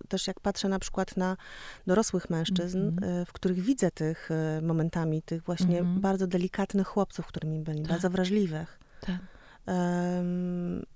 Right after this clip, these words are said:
Speaker 1: jak oni w procesie tego tresowania s-, s-, się
Speaker 2: Tak.
Speaker 1: tak obudowują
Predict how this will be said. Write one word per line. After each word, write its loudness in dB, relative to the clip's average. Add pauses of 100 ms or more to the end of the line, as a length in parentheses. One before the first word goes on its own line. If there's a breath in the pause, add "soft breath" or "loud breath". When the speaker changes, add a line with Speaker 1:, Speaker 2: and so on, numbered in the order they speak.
(120)
Speaker 1:
jak -2
oni 2 (100)
w -20
procesie 0
tego -2
tresowania 0
s-, -8
s-, -12
się -2
Speaker 2:
Tak. 2
Speaker 1:
tak -2
obudowują 0